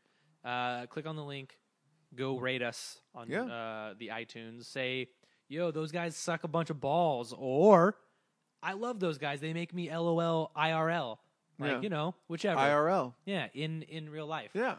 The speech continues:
Speaker 1: Whichever you wanna do, just
Speaker 2: The
Speaker 1: do it so
Speaker 2: I R Ls.
Speaker 1: we at least know what we're doing wrong or
Speaker 2: Wait, that's
Speaker 1: right.
Speaker 2: not the Indie Racing League?
Speaker 1: It's, <laughs> no, it's not,
Speaker 2: <laughs> Sorry, I had to
Speaker 1: it's
Speaker 2: go
Speaker 1: not
Speaker 2: there.
Speaker 1: the Indie Racing
Speaker 2: <laughs>
Speaker 1: League.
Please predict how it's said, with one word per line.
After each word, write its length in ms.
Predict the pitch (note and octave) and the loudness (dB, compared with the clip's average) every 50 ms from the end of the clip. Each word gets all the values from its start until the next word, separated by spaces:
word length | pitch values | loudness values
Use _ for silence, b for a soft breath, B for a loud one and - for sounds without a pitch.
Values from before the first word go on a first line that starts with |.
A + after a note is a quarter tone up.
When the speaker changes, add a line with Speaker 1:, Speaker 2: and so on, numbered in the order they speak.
| - _ - | -10 _ -12
Speaker 1:
Whichever 260 | D3 - G3 F#3 F#3 | -6 -4 -4 -2 -2
you 120 | F#3 F#3+ F#3+ | -2 -2 0
wanna 220 | F#3 F#3+ F3+ F3+ | 0 0 -2 -2
do, 260 | E3+ G3 G3+ F3+ E3 | 0 0 0 0 0
just 180 | C#3+ E3 E3 C#3+ | 0 -4 -4 -4
Speaker 2:
The 80 | C3 B2 | -2 0
Speaker 1:
do 60 | B2 | 2
it 40 | B2+ | 2
so 60 | B2+ | 2
Speaker 2:
I 40 | B2+ | 2
R 60 | C3 B2+ B2 A#2+ - | 2 2 0 0 -2
Ls. 100 | D3+ C#3+ | -4 -6
Speaker 1:
we 180 | D3 C#3+ C#3 C3+ | -6 -6 -6 -8
at 100 | C3+ C3+ | -8 -8
least 240 | D3 D3 - - C3+ | -10 -12 -12 -12 -10
know 240 | C3+ C3+ C#3 C3+ | -8 -6 -6 -4
what 160 | C3+ C3+ C#3 A#2+ | -4 -6 -6 -8
we're 80 | A#2+ | -10
doing 260 | A#2 B2+ B2+ B2 A#2 | -10 -10 -10 -10 -10
wrong 300 | A2 A2 A#2+ B2 B2 B2 | -8 -6 -4 -4 -4 -2
or 40 | A#2 | 2
Speaker 2:
Wait, 200 | D3+ E3+ E3+ - | 4 4 6 6
that's 240 | - D#3 D#3 - - | 6 4 4 4 4
Speaker 1:
right. 60 | F#3+ | 2
Speaker 2:
not 100 | G3 F#3+ | 2 4
the 80 | F#3+ D3 | 2 0
Indie 320 | C3+ D3 D3+ D3 C#3+ B2+ | 0 0 2 2 0 2
Racing 380 | C3 A#2+ B2+ - - D#3+ D#3+ D#3+ | 2 -2 -2 -2 -4 -6 -4 -4
League? 280 | F3 F3+ G3 G3+ G3+ - _ _ _ _ _ _ _ _ _ _ _ _ _ | -4 -4 -4 -6 -10 -20 _ _ _ _ _ _ _ _ _ _ _ _ _
Speaker 1:
It's, 220 | - C#3+ - - - - | -14 -14 -14 -12 -14 -10
<laughs> 140 | - G#3+ E3 | -8 -4 0
no, 60 | D#3+ C3 | 0 2
it's 260 | - - G#3 - - | 4 4 4 8 8
not, 160 | A#3+ - - | 8 8 8
Speaker 2:
<laughs> 0 | |
Sorry, 340 | C#3+ D#3+ G#3+ F#3 F3+ E3 D#3+ | 4 6 10 10 10 12 10
I 40 | D#3+ | 10
had 120 | E3 D#3+ E3+ | 8 8 6
to 40 | |
Speaker 1:
it's 60 | D#3+ - | 4 4
Speaker 2:
go 60 | D#3+ | 4
Speaker 1:
not 100 | - F3 | 6 6
Speaker 2:
there. 180 | D3+ D3+ D#3+ E3 | 6 6 4 4
Speaker 1:
the 60 | D#3+ D#3+ - | 8 10 10
Indie 120 | A3 - - | 10 10 10
Racing 300 | D3+ F#3+ E3 C3 D3+ F3 | 6 6 6 6 6 4
Speaker 2:
<laughs> 180 | E3 C#3+ B2+ B2+ | 4 4 2 0
Speaker 1:
League. 180 | A#2 A2+ B2+ | -4 -10 -12